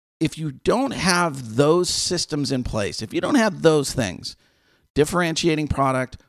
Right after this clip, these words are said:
well S E O'd website, copy on your website that matches that differentiating product and your sales pitch, and basic email capturing devices, and then automated emails going out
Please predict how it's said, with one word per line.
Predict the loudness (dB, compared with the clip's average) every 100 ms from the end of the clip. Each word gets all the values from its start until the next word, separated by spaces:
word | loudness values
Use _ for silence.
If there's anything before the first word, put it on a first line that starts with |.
| -8
well | 0 4 4
S | 2 2
E | 2
O'd | 2
website, | 0 0 0 0 -2 -8 _ _ _ _ _ _
copy | -4 2 2 2 0
on | 2
your | 0
website | 2 0 2 0 0
that | -2 -6
matches | -4 -4 -4 -2 -2
that | -2 -4 -4
differentiating | -6 -2 -2 0 -2 -2 -6 -10 -12
product | -2 0 2 0 -4 -10
and | -10 -10
your | -8
sales | -2 0 0 -2
pitch, | 0 0 0 -8 -14 _ _ _ _ -4
and | -4 0
basic | 2 2 0 -2 -4 -16 _ -2
email | 2 4 2 2 -2
capturing | 0 -2 -2 -6 -6 -4 -4
devices, | -4 -2 0 -2 -2 -4 -6 -12 _ _ _ -8
and | -4
then | -4 -4 2
automated | 4 4 2 0 0
emails | 0 0 0 2
going | 0 0 0
out | 0 0